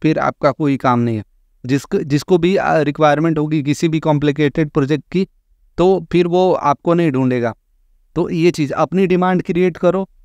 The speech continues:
अपनी नॉलेज का इस्तेमाल करो, Google सर्च करो, पांच चीज़ें और नई स-, सीखो, एक्सपेरिमेंट करो और आर्किटेक्चर सुधारो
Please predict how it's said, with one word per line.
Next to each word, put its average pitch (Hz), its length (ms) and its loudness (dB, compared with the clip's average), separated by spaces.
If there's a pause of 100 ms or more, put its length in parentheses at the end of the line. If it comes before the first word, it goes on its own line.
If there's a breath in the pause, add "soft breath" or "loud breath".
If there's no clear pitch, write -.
(140)
अपनी 185 300 2
नॉलेज 170 380 0
का 180 140 2
इस्तेमाल 170 440 -2
करो, 175 440 -2
Google 160 420 2
सर्च 165 240 -2
करो, 175 240 0
पांच 156 320 0
चीज़ें 165 220 -2
और 156 240 2
नई 165 260 0
स-, 175 120 -14 (140)
सीखो, 156 600 -4 (380)
एक्सपेरिमेंट 196 680 2
करो 180 280 0
और 170 340 0
आर्किटेक्चर 165 600 0
सुधारो 160 600 -2